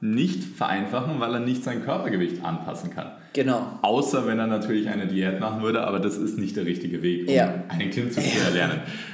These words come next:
Speaker 1: Und, äh, von dem her kann er sich ja nicht einfach nur dranhängen und probieren, dass er da einen Klimmzug schafft.
Speaker 2: Genau.
Speaker 1: Das heißt, ob er jetzt mit Bändern arbeitet, ob er jetzt mit anderen Übungen arbeitet, um seine Muskulatur aufzutrainieren,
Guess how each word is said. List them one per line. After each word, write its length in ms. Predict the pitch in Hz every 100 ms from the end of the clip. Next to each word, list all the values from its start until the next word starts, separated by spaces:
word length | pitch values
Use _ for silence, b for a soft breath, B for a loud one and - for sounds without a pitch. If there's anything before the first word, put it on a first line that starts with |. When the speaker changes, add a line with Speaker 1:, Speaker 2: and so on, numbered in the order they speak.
| B -
Speaker 1:
Und, 400 | 120 117 117 -
äh, 180 | 113 110
von 220 | 107 110
dem 160 | 131 151
her 400 | 165 185 185 - - - - -
kann 160 | - 120
er 60 | 127
sich 140 | 127
ja 80 | 127
nicht 180 | 143 135
einfach 200 | 135 131
nur 100 | 117
dranhängen 480 | - 104 135 143 139
und 160 | 131 123
probieren, 500 | 117 92 110 127 127 - - -
dass 180 | 107 117
er 60 |
da 180 | 104 101
einen 260 | 104 110 110
Klimmzug 400 | 117 - 123 -
schafft. 580 | 120 - - - -
Speaker 2:
Genau. 380 | 151 143 113 - -
Speaker 1:
Das 180 | 92 -
heißt, 440 | 95 170 - - - - - _ _ _ _ _ - -
ob 160 | 107
er 60 | 135
jetzt 220 | 120 -
mit 160 | 110 92
Bändern 320 | 107 113 131
arbeitet, 540 | - 127 127 139 - - -
ob 120 | 110 110
er 80 |
jetzt 180 | 107 104
mit 120 | 104
anderen 520 | 92 90 110 110 107 107
Übungen 320 | 127 214 107
arbeitet, 540 | 92 90 87 117 - -
um 140 | 143
seine 200 | 147 139
Muskulatur 760 | 131 131 127 117 - 113 107 117
aufzutrainieren, 800 | 175 - - - 92 90 -